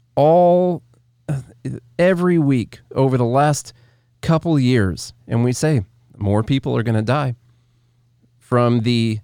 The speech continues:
uh, economic impacts of the pandemic or from the response to the pandemic than are actually gonna get killed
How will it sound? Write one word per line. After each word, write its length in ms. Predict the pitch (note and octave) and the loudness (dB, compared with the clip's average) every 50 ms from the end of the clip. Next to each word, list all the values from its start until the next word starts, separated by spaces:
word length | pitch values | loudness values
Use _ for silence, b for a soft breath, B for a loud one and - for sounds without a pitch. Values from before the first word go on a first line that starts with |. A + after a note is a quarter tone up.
| _ _ _ _ _ _ _ _ _ _ _ - | _ _ _ _ _ _ _ _ _ _ _ -8
uh, 160 | - A#2+ A2 G#2+ - - - | -4 -2 -2 -2 -4 -4 -2
economic 560 | - C3+ C#3 - C#3 C#3+ C#3 D3+ D3+ C#3 B2+ | -2 0 0 2 2 2 2 2 2 0 0
impacts 640 | C#3 C#3+ E3 D#3+ D3 C3 A#2+ C#3 C3 - - - - - | 0 0 0 0 0 0 0 -2 -4 -8 -12 -18 -14 -8
of 120 | - B2 A#2 | -8 -4 -4
the 80 | A#2 | -2
pandemic 600 | A2 - B2+ A#2 A#2 A2 A#2 A2+ A#2 A#2+ A#2+ - | -2 0 0 0 2 2 2 2 0 0 -2 -4
or 80 | A2 G#2+ | -6 -4
from 180 | - - A#2+ A#2 | -2 -2 0 0
the 80 | A#2 | 0
response 540 | A#2 A#2 A2 - - C#3 C#3 D3+ E3+ D#3+ - | 0 -2 -2 -2 -2 0 0 0 -2 -2 -4
to 80 | C#3+ A#2+ | -4 -4
the 60 | A2 | -2
pandemic 560 | G2+ B2+ A#2 A2 G#2+ A2 G#2 G#2 G#2+ A2+ - | 0 0 0 0 0 0 -2 -2 -2 -4 -4
than 120 | - A#2 A2 | -2 0 0
are 120 | A2 G#2+ | 2 2
actually 320 | G#2 A2+ A#2+ - - B2 A2+ | 2 0 0 -2 -4 -4 -2
gonna 180 | B2 A#2+ A#2+ | -2 -2 -2
get 240 | A#2 B2 C3 - - | -2 -4 -6 -6 -4
killed 340 | - D#3+ E3+ E3+ D3+ C#3 | -2 0 0 0 0 -2